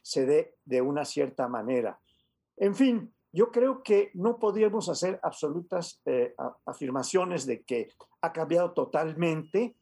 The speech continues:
sino que habría que ir viendo, pues, en las distintas etapas los cambios que ha habido, algunos muy positivos y otros no tanto, porque la intervención del narcotráfico,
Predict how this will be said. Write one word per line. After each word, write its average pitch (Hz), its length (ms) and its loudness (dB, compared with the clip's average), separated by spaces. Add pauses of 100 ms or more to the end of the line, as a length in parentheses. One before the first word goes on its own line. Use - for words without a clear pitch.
(320)
sino 226 480 0
que 220 340 2 (120)
habría 208 340 2
que 240 100 0
ir 226 100 0
viendo, 196 560 0 (360)
pues, 160 320 0
en 160 120 -2
las 143 140 -2
distintas 214 460 -2
etapas 180 580 -4 (220)
los 160 200 2
cambios 208 420 0
que 170 120 0
ha 156 40 2
habido, 120 380 -6 (300)
algunos 202 580 0
muy 196 180 0
positivos 202 800 -4 (180)
y 170 100 4
otros 226 280 2
no 233 120 2
tanto, 262 420 0
porque 151 280 -2
la 143 100 4
intervención 143 800 0
del 208 160 2
narcotráfico, 165 1040 -2